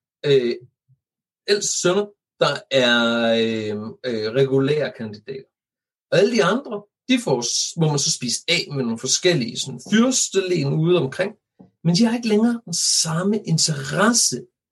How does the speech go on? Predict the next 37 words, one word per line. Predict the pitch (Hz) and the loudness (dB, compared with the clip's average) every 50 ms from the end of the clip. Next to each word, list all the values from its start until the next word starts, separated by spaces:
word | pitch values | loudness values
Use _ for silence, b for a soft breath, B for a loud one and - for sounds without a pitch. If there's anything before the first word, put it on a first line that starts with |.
| _ - - | _ -2 0
i | 165 | 0
centrummet, | 151 - - - - - 196 196 208 226 - - 143 117 104 107 - - _ _ _ _ - | 2 4 2 4 4 4 4 4 2 0 0 0 0 -2 -2 -4 -10 -14 _ _ _ _ -8
som | - - 170 156 | -4 0 2 2
man | 156 147 139 | 4 2 2
havde | 135 135 143 143 151 156 147 | 2 2 2 2 2 2 0
under | 143 131 110 | 0 -2 -2
valgkongedømmet. | 113 123 135 135 - 110 104 101 104 - - - 139 _ _ _ _ _ _ _ _ _ _ _ _ _ | -2 -2 -4 -4 -6 -12 -12 -12 -12 -14 -14 -16 -18 _ _ _ _ _ _ _ _ _ _ _ _ _
Og | - 135 | -4 -2
helt | 196 233 240 226 | 0 0 2 2
ærligt, | 220 220 208 - | 0 0 0 0
Thomas, | 214 196 196 196 - - - _ _ - | 0 0 0 -2 -4 -8 -10 _ _ -10
jeg | 135 135 135 143 180 196 220 233 254 233 - | -6 -2 0 2 2 4 4 2 2 0 0
tror, | - - 170 170 151 131 120 117 - _ _ _ _ _ _ _ _ - | -4 -2 0 0 2 0 0 -2 -8 _ _ _ _ _ _ _ _ 0
at, | 160 156 147 139 139 - - - - _ - - | 2 2 2 2 0 -2 -6 -8 -8 _ -6 -2
øh, | 139 135 127 123 120 120 117 113 113 117 113 107 104 98 92 87 85 _ - - | 2 2 4 4 4 4 4 2 2 0 0 0 -2 -4 -4 -6 -10 _ -2 0
det | 143 139 135 135 135 | 2 2 2 2 2
er | 120 120 113 | 2 2 0
hos | 117 120 113 110 - - 123 123 131 135 139 143 147 156 | 0 -2 -6 -6 -8 -10 -12 -10 -8 -6 -6 -4 0 2
Val-, | 196 220 254 226 - - | 4 4 2 0 0 -2
det | 156 139 | -2 -2
er | 143 156 | 0 2
Valdemar, | 220 247 277 285 285 269 240 208 185 180 170 160 | 4 4 4 4 4 2 4 4 4 2 2 0
vi | 160 156 | 0 -2
skal, | - - - 156 143 139 - 156 | -2 0 2 2 0 0 0 -2
vi | 151 | -4
skal | 143 - - 151 139 | -4 -2 -4 -6 -6
parkere | - - - - - - - 262 240 220 - - - | -8 -12 -14 -12 -8 -2 0 2 2 2 0 0 -2
s-, | - - - - - - | -2 -2 0 -2 -2 -2
hos | 170 160 160 | -2 0 2
Valdemar, | 202 226 240 226 196 | 2 2 2 2 0
vi | 165 | 0
skal | - 160 | -2 -4
parkere | 170 165 - - 226 - | -6 -4 -2 0 0 0
skylden | - - - 247 240 196 139 117 117 - _ _ _ - | 0 0 -2 -2 0 0 0 -2 -4 -8 _ _ _ -2
for | - 202 208 196 | 0 2 4 4
rigets | 185 165 165 180 185 160 | 4 2 2 2 2 2
opløsning, | 165 147 143 - 135 120 117 - - 113 101 | 0 -2 0 0 0 0 0 -2 -4 -6 -8